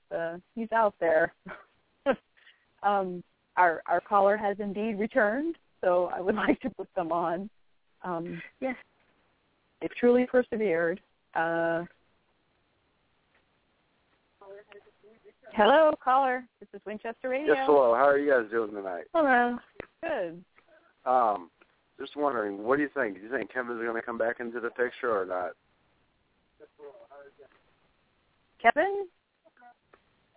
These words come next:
Speaker 3: Yeah.
Speaker 1: Um, uh, well, it's Supernatural, so nobody seems to stay gone forever. I, I, I am relatively sure he's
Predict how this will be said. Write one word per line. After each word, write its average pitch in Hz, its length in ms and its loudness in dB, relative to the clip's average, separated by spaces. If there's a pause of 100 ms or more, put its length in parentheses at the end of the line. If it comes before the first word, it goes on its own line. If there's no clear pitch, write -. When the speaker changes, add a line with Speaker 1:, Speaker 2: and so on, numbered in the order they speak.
(140)
Speaker 3:
Yeah. 95 220 4 (440)
Speaker 1:
Um, 170 360 -8 (340)
uh, 220 300 6
well, 269 180 2
it's 262 200 -2
Supernatural, 277 760 0 (140)
so 202 160 -4
nobody 214 400 -2 (100)
seems 247 220 -2 (140)
to 208 160 -8
stay 202 480 4 (680)
gone 208 400 4 (240)
forever. 202 920 0 (100)
I, 175 360 -6 (180)
I, 214 120 -6 (540)
I 165 180 -4 (680)
am 160 200 -6
relatively 269 680 2 (100)
sure 285 200 -8
he's 277 260 -12